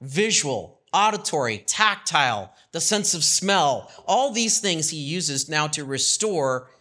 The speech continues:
his disciples to a spiritually and emotionally healthy state. How do we know that that happened? M-, let's just jump ahead, the day of Pentecost.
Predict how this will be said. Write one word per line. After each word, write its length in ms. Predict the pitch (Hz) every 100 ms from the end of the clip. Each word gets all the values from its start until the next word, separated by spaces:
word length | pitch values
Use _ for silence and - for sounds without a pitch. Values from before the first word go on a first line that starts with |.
| _ -
his 180 | 151 143
disciples 640 | 147 - 160 143 151 143
to 220 | - 139
a 60 | 131
spiritually 1000 | - - 208 220 180 - 139 127 131 135
and 120 | 131
emotionally 920 | 117 117 139 147 - 127 113 117 110 _ _ _
healthy 680 | - 135 127 - 127 120 _ -
state. 600 | - - 120 95 85 - _ _ _ _ _
How 200 | - 185
do 80 | 220
we 160 | 220
know 260 | 202 196 196
that 200 | 156 156
that 160 | 165 131
happened? 540 | 143 127 - 95 - _ _ _ -
M-, 240 | 147 151 151
let's 240 | 143 151
just 200 | 143 131
jump 260 | - 151 147
ahead, 420 | 127 156 131 101
the 60 | 107
day 180 | 135 127
of 140 | -
Pentecost. 760 | 139 131 117 98 87 - -